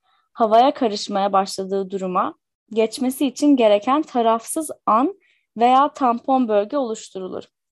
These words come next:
Sessizlik sağlanır ve çıkacak ilk sesin etkisi arttırılır. Buna çok katılıyorum bu arada.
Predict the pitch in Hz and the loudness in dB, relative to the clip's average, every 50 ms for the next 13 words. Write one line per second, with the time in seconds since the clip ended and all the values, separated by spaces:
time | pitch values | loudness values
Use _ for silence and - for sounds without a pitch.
0 | _ _ - - - - 220 214 214 - 226 220 196 214 226 - - - - 185 | _ _ -14 -6 0 0 2 2 0 -2 -6 -6 -4 -6 -6 -8 -8 -6 -2 0
1 | 175 185 180 180 180 185 208 262 339 - _ _ _ _ _ _ - 226 240 - | 0 0 0 0 -2 -2 -2 -4 -6 -8 _ _ _ _ _ _ 0 0 0 0
2 | - 262 - 240 233 254 262 - - - - 330 320 - - - 240 - - 311 | -2 -2 0 0 2 2 0 -2 -4 -4 -2 -2 -2 -4 -6 -8 -6 -4 -2 -2
3 | 269 226 220 - - 220 - - 262 233 208 208 202 _ - 190 185 185 190 214 | -2 -2 -4 -8 -12 -8 -4 0 2 2 2 0 -2 _ -12 -10 -8 -8 -8 -8
4 | 247 - - 202 196 202 - - 190 196 _ _ _ _ - 180 180 180 180 180 | -10 -8 -6 -6 -6 -4 -6 -8 -12 -12 _ _ _ _ -8 -6 -6 -6 -6 -8
5 | 175 180 175 - 185 190 190 - 247 285 | -8 -6 -6 -6 -8 -8 -8 -8 -8 -8